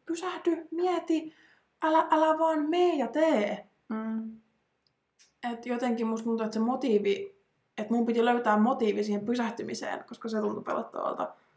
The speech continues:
Speaker 1: Et, et siinä kohtaa se, niinku, se suorittaminen tuntuu jotenkin turvalliselta ja semmoiselta, että et joo, joo, et, et, et nyt vaan mennään.
Speaker 2: Joo.
Speaker 1: Ja mä en, niinku, mä en siihen edes tarvinnut niin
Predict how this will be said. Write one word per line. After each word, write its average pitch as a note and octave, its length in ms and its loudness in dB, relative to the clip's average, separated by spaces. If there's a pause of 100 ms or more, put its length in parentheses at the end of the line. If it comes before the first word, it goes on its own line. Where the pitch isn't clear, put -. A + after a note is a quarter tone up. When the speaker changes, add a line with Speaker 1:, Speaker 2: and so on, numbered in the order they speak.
(360)
Speaker 1:
Et, G#3 180 2
et G#3 120 -4
siinä A3+ 160 4
kohtaa G#3 280 -2
se, G#3 100 0
niinku, G#3 160 0
se G#3 100 -4
suorittaminen - 680 0
tuntuu - 280 -8
jotenkin - 320 -6
turvalliselta - 760 0
ja - 100 -4
semmoiselta, - 600 -8
että - 340 -6 (500)
et A#3 180 -6
joo, D4+ 180 2
joo, D#4 160 2
et, A#3+ 140 2
et, - 140 -6
et B3 120 -4
nyt C#4 240 -2
vaan C4 220 4
mennään. A3+ 680 0 (340)
Speaker 2:
Joo. F#3+ 360 0 (100)
Speaker 1:
Ja A3+ 80 -2
mä A3 160 2
en, A3 60 2
niinku, A3 180 0
mä A#3 120 2
en A3+ 120 0
siihen A3 560 -2 (180)
edes G#3+ 200 -4
tarvinnut D#4+ 560 0
niin - 300 -12